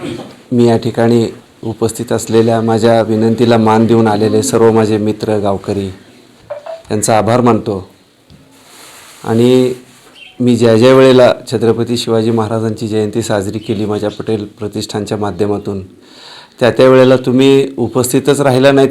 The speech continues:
तर तासन तास वाट देखील बघितली. त्यासाठी मी तुम्हा सर्वांचे आभार मानतो. छत्रपती शिवाजी महाराज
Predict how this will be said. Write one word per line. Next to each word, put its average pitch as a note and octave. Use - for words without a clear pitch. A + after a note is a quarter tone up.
तर C3+
तासन B2
तास B2
वाट A#2
देखील A#2
बघितली. G2+
त्यासाठी A#2+
मी A#2+
तुम्हा A#2
सर्वांचे A2+
आभार G#2+
मानतो. G#2+
छत्रपती C#3
शिवाजी C3
महाराज C3+